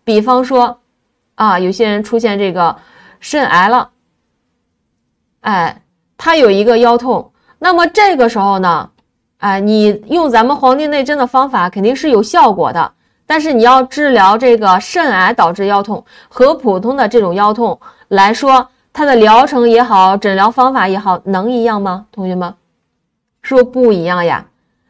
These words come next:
哎，你还得针对他的肾癌去治疗啊。当然了，这个你还得好好去学一学肾癌怎么治疗，或者是说，不建议大家同-，同学接诊这种患者啊，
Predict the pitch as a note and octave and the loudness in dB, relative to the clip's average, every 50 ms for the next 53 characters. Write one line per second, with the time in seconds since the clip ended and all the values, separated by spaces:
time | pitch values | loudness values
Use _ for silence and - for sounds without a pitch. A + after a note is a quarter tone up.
0 | _ - C#4+ D#4+ D#4 C4+ B3+ B3+ B3 B3+ C#4+ E4+ E4+ B3+ A3+ A3 D#4+ E4 D#4+ D#4+ | _ -4 -2 -2 0 0 0 0 2 0 0 2 4 4 4 4 2 -2 -4 -2
1 | D#4+ E4+ C#4 B3+ C#4+ D4 C#4+ C4+ C4+ - E4+ E4 C4+ G#3 E3+ F3+ A#3+ B3 - A#3+ | 0 2 2 2 2 2 -2 -4 -4 -6 -6 -4 -2 -2 0 -2 -2 -4 -4 -6
2 | G#3+ A3+ G3 F#3 D3+ D3 D3 D#3+ - _ _ - G3 G3 F3+ F3+ - - C4+ C#4 | -6 -4 -4 -2 -2 -2 -2 -4 -6 _ _ -4 -2 -2 -2 -2 -2 0 2 2
3 | C#4 C4+ C4 B3+ B3 A3+ A3+ A#3 C#4 C4 A3+ A3 G#3 G#3 G3+ F#3+ G#3 - _ _ | 2 2 2 2 2 0 0 0 -2 -2 0 0 2 2 0 0 -4 -8 _ _
4 | _ _ _ - G3 G3+ G3+ G3 G3 G3 G3 F#3+ E3+ - - - - G3+ A3+ A#3+ | _ _ _ -4 -2 0 0 0 0 0 0 -2 -4 -6 -6 -4 -4 0 2 2
5 | G3 E3+ - - _ - F#3+ F3+ G3+ G#3+ A3 A3 G#3+ - B3+ A3 G3+ - - F3 | 2 0 -2 -8 _ -4 -2 -2 0 -2 -4 -6 -8 -6 -6 -6 -6 -4 -4 -4
6 | F#3+ G#3+ G#3 F#3+ G3 G3+ - - C#4+ G#3+ F3+ G#3 A3 F3 D#3+ E3 - G3 F3+ E3+ | -4 -4 -4 -4 -6 -6 -6 -4 -4 -4 -2 -4 -4 -6 -6 -6 -6 -6 -4 -4
7 | D3 E3+ - - D4+ B3+ G3+ G3 G#3 G#3 A#3+ A3 G#3+ G#3+ G#3+ - _ _ _ _ | -4 -4 -4 -2 -2 -2 0 -2 -2 0 0 0 0 -2 -4 -10 _ _ _ _
8 | _ _ _ _ _ _ _ _ _ _ _ _ _ A3 A#3+ A#3+ D4 C#4 B3+ A3+ | _ _ _ _ _ _ _ _ _ _ _ _ _ 0 0 2 2 2 2 2
9 | G#3+ A3 G#3+ G#3+ G#3+ G#3+ G#3+ G#3+ F#3+ F#3+ - - _ _ _ - - G3+ A3 A3 | 2 0 0 0 -2 -2 -4 -6 -8 -10 -10 -12 _ _ _ -8 -4 -4 -2 -2
10 | G#3 G#3 - - A3 A3+ A3+ A3+ G#3+ F3 D3+ - - A#3+ G#3+ F3 D#3+ - F#3 F3 | -2 -4 -4 -2 0 0 0 0 -2 -4 -4 -2 0 0 0 0 -4 -6 -8 -10
11 | - - C#3+ G#2+ - E3 D#3 - | -8 -6 -6 -6 -4 -6 -6 -6